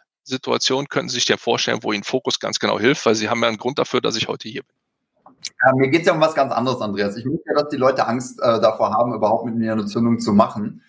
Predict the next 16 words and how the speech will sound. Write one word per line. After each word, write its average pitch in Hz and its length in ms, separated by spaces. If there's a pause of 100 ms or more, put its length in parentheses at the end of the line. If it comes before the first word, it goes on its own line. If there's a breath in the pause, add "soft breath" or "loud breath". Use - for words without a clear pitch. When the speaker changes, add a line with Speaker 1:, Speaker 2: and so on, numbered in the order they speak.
(140 soft breath)
Speaker 2:
Und 117 140
wenn 143 160
sie 135 100
reingegangen 123 560
sind, 123 220
sich 117 160
schon 120 200
entschieden 101 460
haben. 82 340 (320 soft breath)
Und 113 120
das 143 140
ist - 160
auch 127 100
immer 156 220
der 120 140
Fall. 107 360